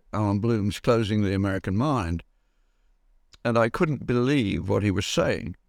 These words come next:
Particularly, here's a, an atheist, radical homosexual who, uh, preyed on his students,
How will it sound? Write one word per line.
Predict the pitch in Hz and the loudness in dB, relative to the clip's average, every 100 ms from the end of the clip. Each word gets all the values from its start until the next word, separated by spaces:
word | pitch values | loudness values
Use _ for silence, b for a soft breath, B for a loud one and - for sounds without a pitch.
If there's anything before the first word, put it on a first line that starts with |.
| _ _ _ - | _ _ _ -8
Particularly, | 120 - 190 - 98 85 90 104 - _ _ _ - | -4 -2 0 2 2 2 2 0 -2 _ _ _ -16
here's | - 139 143 | -2 0 0
a, | 113 92 - - _ _ _ _ _ - _ - _ | 0 0 -4 -16 _ _ _ _ _ -20 _ -20 _
an | 104 | 0
atheist, | 113 131 131 127 - | 2 2 0 -2 0
radical | 113 113 120 117 107 - _ _ _ - | 2 2 0 -2 -4 -10 _ _ _ -6
homosexual | 117 113 - - - 123 - _ _ _ _ | -2 0 0 -2 -2 -6 -6 _ _ _ _
who, | - 117 117 104 101 | -4 2 4 4 4
uh, | 92 87 87 71 73 - | 4 4 4 0 -6 -12
preyed | - 113 117 | 2 4 4
on | 110 107 | 2 2
his | 113 | 0
students, | - - 110 98 143 - - | -2 -4 -4 -4 -6 -8 -14